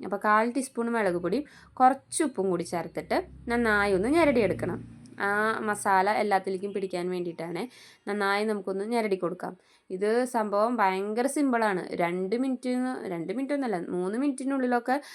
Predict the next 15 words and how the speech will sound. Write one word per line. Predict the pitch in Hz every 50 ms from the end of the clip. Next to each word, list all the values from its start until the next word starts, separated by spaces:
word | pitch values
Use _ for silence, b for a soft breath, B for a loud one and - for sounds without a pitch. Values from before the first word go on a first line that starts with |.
| B B B B
സംഭവം | - 254 240 226 214 202 196 190 190
കഴിയും. | 190 175 160 151 - -
ഇതൊന്ന് | 196 214 240 247 262
ഞെരടി | 269 269 277 254 233 208 202 196 190 233
ഒന്ന് | 240 240 240
വെക്കാനും | 233 226 220 220 - 196 185 180 185 208 254 285 - -
ആ | 202 202
വെളിച്ചെണ്ണ | 214 226 220 220 214 - - 208 214 240
ഒന്ന് | 247 247 247 240
ചൂടാവാനുള്ള | 240 254 240 208 190 185 185 190 190 190 190 190 196
സമയം | 190 196 214 196 196 190 190 196 202
മാത്രം | 208 208 214 214 - - 254 254 247
മതി. | 208 175 160 147 - B B B B B B B
അത്ര | 208 208 - 262 302
സിമ്പിളാ. | 294 - 269 226 196 175 170 170